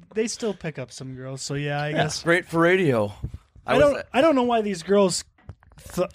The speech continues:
Speaker 1: cared that much about it, though, because, you know, most of us are just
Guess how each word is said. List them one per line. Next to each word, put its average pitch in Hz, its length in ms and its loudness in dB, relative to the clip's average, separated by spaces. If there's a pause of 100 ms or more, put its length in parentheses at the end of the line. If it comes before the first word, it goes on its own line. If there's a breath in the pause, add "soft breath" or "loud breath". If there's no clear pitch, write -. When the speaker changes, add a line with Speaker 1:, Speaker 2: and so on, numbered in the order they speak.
(120)
Speaker 1:
cared 190 380 0
that 156 200 -2
much 156 260 -6
about 175 220 4
it, 175 120 -2
though, 180 160 4
because, 170 500 -2
you 165 140 -8
know, 139 240 -6 (1000 soft breath)
most 202 380 2
of 170 100 -2
us 160 220 2
are 147 60 -6
just 143 320 -4